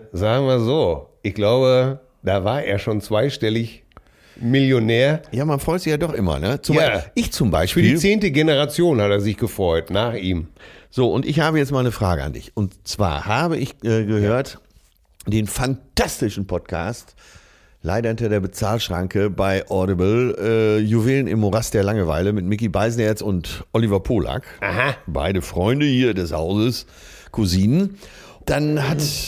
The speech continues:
Speaker 2: äh, aus gegebenem Anlass, äh, und Gesprächsverlauf hat Oliver Polak irgendwann im Gespräch gesagt, „Du, äh, wa-, Micky, weißt du, was für mich das Größte ist, was mir am meisten bedeutet in dieser Welt?“ Äh, Musik.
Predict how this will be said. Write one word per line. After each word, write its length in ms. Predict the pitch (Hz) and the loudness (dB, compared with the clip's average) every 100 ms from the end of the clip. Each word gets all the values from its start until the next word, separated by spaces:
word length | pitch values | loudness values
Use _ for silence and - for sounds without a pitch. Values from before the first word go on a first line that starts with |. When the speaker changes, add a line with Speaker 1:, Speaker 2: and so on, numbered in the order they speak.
| 120 - | -10 -8
Speaker 2:
äh, 320 | 120 117 110 | -6 -6 -6
aus 220 | 107 139 | -4 -2
gegebenem 460 | 139 117 156 147 120 | 0 0 0 0 -2
Anlass, 800 | 151 180 170 165 - - - - | -2 0 -2 -4 -8 -14 -18 -18
äh, 40 | - | -6
und 360 | 113 107 120 | -2 -2 -2
Gesprächsverlauf 880 | 117 113 117 151 156 131 101 127 135 | -2 -2 -2 0 0 2 2 0 -2
hat 260 | 127 113 - | -4 -4 -6
Oliver 280 | - 123 117 | -2 0 0
Polak 380 | 120 131 123 - | 0 -2 -2 -4
irgendwann 340 | 127 123 117 | -6 -4 -4
im 100 | 101 | -4
Gespräch 280 | 107 - 113 | -4 -2 -2
gesagt, 240 | 107 107 - - - - - - | 0 -2 -6 -20 -20 -20 -20 -6
„Du, 180 | 107 90 - | -6 -4 -4
äh, 100 | 98 82 | -4 -4
wa-, 140 | - - - | -8 -10 -4
Micky, 300 | 120 113 82 | -2 0 -2
weißt 240 | 113 - | -2 -2
du, 180 | 156 147 - - | -4 -4 -8 -8
was 600 | - 127 - - - - _ _ _ | -4 -4 -6 -12 -16 -20 _ _ _
für 140 | - 120 | -4 -2
mich 140 | 139 | 0
das 180 | 135 104 | -2 -2
Größte 380 | 90 120 156 87 | 2 2 2 -2
ist, 180 | 85 | -2
was 140 | 107 107 | -2 0
mir 100 | 104 | 0
am 80 | 107 | 0
meisten 300 | 123 180 131 | 0 -2 0
bedeutet 420 | 101 95 98 - | 2 2 0 -2
in 100 | 85 | 0
dieser 280 | 80 76 69 | 2 0 0
Welt?“ 320 | 76 104 - _ _ _ _ - - _ _ _ _ _ _ _ _ | -2 -4 -8 _ _ _ _ -20 -20 _ _ _ _ _ _ _ _
Äh, 240 | 104 95 | 4 4
Musik. 520 | 98 104 90 73 - | 4 4 2 -2 -4